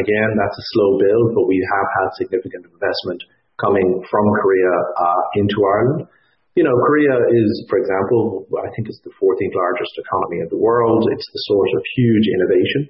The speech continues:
uh, and we can make links with them. We also have an Irish population in Korea. Uh, a lot of, uh,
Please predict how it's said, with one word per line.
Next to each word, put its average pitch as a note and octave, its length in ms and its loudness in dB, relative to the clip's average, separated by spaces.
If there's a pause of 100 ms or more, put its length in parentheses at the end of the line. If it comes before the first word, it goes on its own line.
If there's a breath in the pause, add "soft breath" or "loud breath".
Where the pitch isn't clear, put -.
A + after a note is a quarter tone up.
(460 soft breath)
uh, G2 240 0
and G#2 160 0
we G2+ 140 0
can G2 100 2
make F2+ 160 0
links F#2+ 380 0
with F#2+ 100 0
them. B2 400 0
We A2+ 160 4
also B2 240 2
have G2 80 2
an F#2+ 80 0
Irish F#2 240 2
population F#2 640 0
in F#2 80 -2
Korea. G2 380 0 (400 soft breath)
Uh, G2 300 0 (100)
a F#2+ 80 4
lot G2+ 200 2 (120)
of, F#2 40 2 (120)
uh, F#2+ 260 0